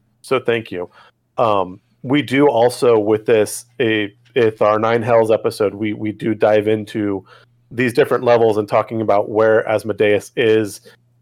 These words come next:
And Ian also has some more headcanon things that he brings up with maybe how those layers were formed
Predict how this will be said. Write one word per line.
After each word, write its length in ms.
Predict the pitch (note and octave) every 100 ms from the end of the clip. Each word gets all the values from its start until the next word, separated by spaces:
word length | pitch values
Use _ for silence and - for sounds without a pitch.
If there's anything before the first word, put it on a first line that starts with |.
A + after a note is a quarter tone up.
| _
And 320 | C3 G#2 G2 -
Ian 260 | - C3 B2+
also 280 | A2+ A#2 B2+
has 240 | A2+ G#2
some 100 | -
more 180 | A2 G2
headcanon 520 | G2+ G2+ - G#2 G2
things 200 | - G#2
that 140 | G2 G#2+
he 100 | A#2
brings 320 | G#2 G#2+ G2+
up 260 | G2+ - G#2+
with 220 | G2 -
maybe 280 | G#2+ G#2 G2+
how 220 | G#2 G#2
those 260 | F3+ F3
layers 380 | G2+ G#2 G#2 -
were 80 | G2+
formed 440 | - G2+ G2 F#2+